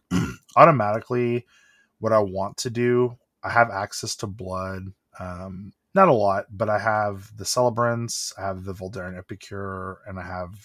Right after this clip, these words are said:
one Falkenrath Celebrants, which Mike can maybe write that maybe on one or the other, but I just think I have different ways of evasion, and I want the creatures to pump up here. So I'm gonna cut out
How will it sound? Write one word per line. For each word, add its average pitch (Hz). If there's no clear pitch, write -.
one 135
Falkenrath 120
Celebrants, 127
which 101
Mike 156
can 127
maybe 120
write 110
that 104
maybe 101
on 98
one 98
or -
the 95
other, 98
but 95
I 95
just 101
think 104
I 98
have 92
different 123
ways 113
of 110
evasion, 98
and 95
I 95
want 92
the 90
creatures 90
to 95
pump 98
up 95
here. 95
So 90
I'm 107
gonna 156
cut -
out 113